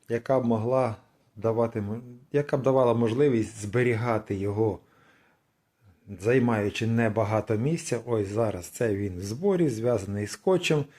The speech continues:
Довжина його два метри цих рейок. І кілька реєчок, як ми бачимо, зв'язаних скотчем.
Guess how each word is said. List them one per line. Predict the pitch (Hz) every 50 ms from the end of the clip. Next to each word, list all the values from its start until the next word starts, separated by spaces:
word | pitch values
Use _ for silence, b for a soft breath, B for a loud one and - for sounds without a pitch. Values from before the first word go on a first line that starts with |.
| b b b b b b -
Довжина | 113 104 123 131 127 117 120 143 143 131 127 117 107
його | 98 101 95 90 95 95 90 85 - - _ _ _ _ _ _ _ _ _ _ _ _ _ -
два | 104 101 113 117 123 110 107
метри | 120 143 175 190 185 - 170 170 160 151 143 - _ _ -
цих | - - 160 151 143 147 -
рейок. | 151 156 151 151 143 139 139 139 - - b b b b b b b b b b _ _ -
І | 226 214 220 214 175 139 - - _ _ b b b b b b b b b b b b b b b b b b b b -
кілька | - 170 175 143 - - 123 113
реєчок, | 131 156 165 160 143 - - 113 - -
як | 127 117 -
ми | 117 107
бачимо, | 98 123 139 127 - 117 110 104
зв'язаних | 90 87 110 120 110 98 104 104 95 -
скотчем. | - - - - - - -